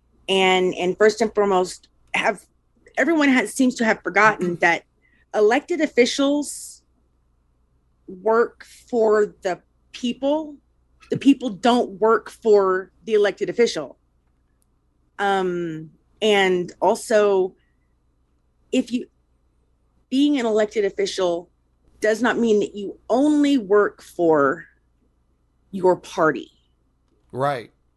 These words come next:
Speaker 1: You
Speaker 2: Or
Speaker 1: know,
Speaker 2: who voted for you.
Speaker 1: yes, you're not, you're not being elected
Speaker 3: <clears throat>
Speaker 1: to be the, the representative of just the Democratic people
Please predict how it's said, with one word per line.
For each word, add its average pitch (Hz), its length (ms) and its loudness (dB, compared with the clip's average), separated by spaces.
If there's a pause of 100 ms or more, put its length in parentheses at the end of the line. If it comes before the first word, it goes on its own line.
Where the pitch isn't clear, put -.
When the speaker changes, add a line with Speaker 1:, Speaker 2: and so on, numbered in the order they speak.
(440)
Speaker 1:
You 214 80 -4
Speaker 2:
Or 202 40 -2
Speaker 1:
know, 135 120 2
Speaker 2:
who 143 100 0
voted 127 320 -4
for 110 100 -8
you. 101 240 -6 (240)
Speaker 1:
yes, 220 300 -2
you're 233 140 0
not, 247 360 0
you're 254 120 0
not 269 240 0
being 269 180 2
elected 208 520 -2
Speaker 3:
<clears throat> - 80 -18
Speaker 1:
to 208 60 -12
be 196 640 -8 (760)
the, 202 400 -4
the 196 140 -6
representative 220 800 0
of 185 320 -4
just - 520 2
the 208 80 4
Democratic 196 1040 -2
people 180 840 0